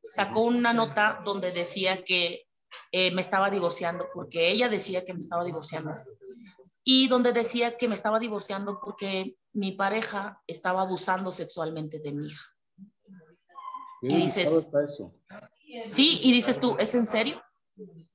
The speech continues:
Speaker 1: ¿Tú conociste a mi hija de pequeña? Has dormido en mi casa, yo he dormido en tu casa, y te atreves a jugar lo más sucio". ¿Por qué yo no puedo decir una verdad?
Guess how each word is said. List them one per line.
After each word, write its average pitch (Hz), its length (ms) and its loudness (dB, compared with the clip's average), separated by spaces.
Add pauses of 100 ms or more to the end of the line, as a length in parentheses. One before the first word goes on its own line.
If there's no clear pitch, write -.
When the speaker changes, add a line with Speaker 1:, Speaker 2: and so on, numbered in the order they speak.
Speaker 1:
¿Tú 233 180 -2
conociste 226 500 0
a 214 40 2
mi 208 120 -2
hija 208 180 -2
de 202 100 -2
pequeña? 180 460 -4 (1200)
Has 190 200 2
dormido 214 360 4
en 220 80 2
mi 196 100 0
casa, 208 340 -2
yo 214 120 0
he - 20 0
dormido 202 300 -4
en 202 100 -8
tu - 140 -12
casa, - 320 -4
y - 160 -4
te 180 60 -4
atreves 202 360 -4
a 196 40 0
jugar 180 340 -4
lo 185 120 0
más 180 220 0
sucio". - 460 -6 (600)
¿Por 208 180 0
qué 220 140 4
yo 240 140 4
no 240 160 2
puedo 233 260 4
decir 214 340 0
una 214 180 0
verdad? 170 320 -4